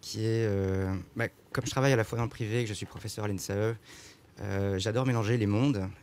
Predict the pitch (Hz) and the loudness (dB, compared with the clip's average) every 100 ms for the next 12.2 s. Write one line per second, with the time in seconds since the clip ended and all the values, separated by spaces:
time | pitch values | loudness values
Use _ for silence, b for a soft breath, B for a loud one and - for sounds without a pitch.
0 | - 95 95 104 120 - 104 - 113 117 | -6 -4 -2 -2 -6 -6 -8 -6 -6 -6
1 | 104 95 104 101 120 113 98 101 101 95 | -6 -6 -4 -4 -4 -4 -4 -4 -4 -4
2 | 110 98 - 110 104 98 87 85 65 104 | -4 -4 -4 -4 -2 -2 -2 -4 -4 -4
3 | 110 113 110 95 92 110 - - 123 107 | -2 -2 -2 -4 -4 -4 -4 -6 -6 -6
4 | 98 95 - 95 92 92 95 101 101 98 | -4 -6 -6 -6 -4 -4 -4 -4 -4 -2
5 | 123 - B B B B - 117 107 104 | -4 -8 B B B B -2 -2 -2 -4
6 | 120 113 101 - 113 104 110 101 104 101 | -2 -2 -2 -4 -2 -2 0 0 -2 -2
7 | 104 - 117 101 95 92 87 87 85 85 | -4 -4 -4 -2 -2 -2 -4 -4 -2 -4
8 | 98 104 - 120 127 101 101 98 117 143 | -4 -6 -4 -2 0 -2 -4 -4 -2 -4
9 | - - - - - - - - - 113 | -12 -20 -20 -20 -20 -18 -14 -8 -8 -6
10 | 107 98 90 B B B B B - 127 | -4 -4 -4 B B B B B -10 -4
11 | 160 147 147 - 120 - 107 107 117 107 | -2 -2 -4 -2 0 0 0 2 2 0
12 | 104 | 0